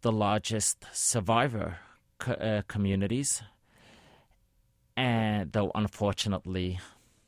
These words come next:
um, many of the survivors are no longer with us. And so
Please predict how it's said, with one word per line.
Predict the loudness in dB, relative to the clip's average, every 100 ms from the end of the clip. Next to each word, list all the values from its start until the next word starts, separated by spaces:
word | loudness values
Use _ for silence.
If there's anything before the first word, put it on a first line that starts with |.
| _ _ _ -4
um, | 0 2 2 0 -2 -6 -16 -18 -20 -20 -20 _ -4
many | 0 2
of | 2
the | 0
survivors | -2 0 0 0 -2 0
are | 2
no | 2
longer | 2 0 0
with | -2 -2 -2
us. | -2 -2 -6 _ -20 -20 -20 -20 -20 -20 -20 -20 -20 -20 _ _ _ _ _ _ _ -2
And | 0 4
so | 4 6 8 8 6